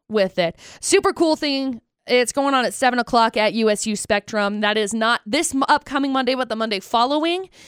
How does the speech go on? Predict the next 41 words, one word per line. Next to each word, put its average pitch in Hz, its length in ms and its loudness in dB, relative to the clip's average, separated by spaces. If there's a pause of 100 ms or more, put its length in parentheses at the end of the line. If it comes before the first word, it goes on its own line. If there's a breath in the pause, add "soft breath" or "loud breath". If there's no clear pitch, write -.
(220 loud breath)
And 262 80 -2
we've 277 100 0
got 320 160 0
the 320 80 0
link 277 260 -2
for 254 240 0
it. 247 140 0
We'll 240 80 -2
just 240 160 -8
post 214 240 -2
it 214 40 2
on 202 200 0
that, 190 320 0
uh, 190 200 2
Facebook 214 440 -2
post 190 320 -2
and 202 80 -8
Instagram 185 400 -4
and 180 100 -8
Twitter 185 300 -2 (500 loud breath)
so - 140 -6
you 247 140 0
can 247 100 0
check 226 240 0
it 214 80 2
out. 202 220 2
But, 214 180 2 (260 soft breath)
you 349 120 0
know, 330 180 4
kind 415 240 2
of 427 80 2
important, 269 540 0 (560)
just, 254 320 -4 (360 loud breath)
I 403 60 -2
don't 330 80 0
know, 214 140 2
just 311 180 -2
looking 359 320 0
at 262 140 2
it 247 140 -2
because 233 600 -2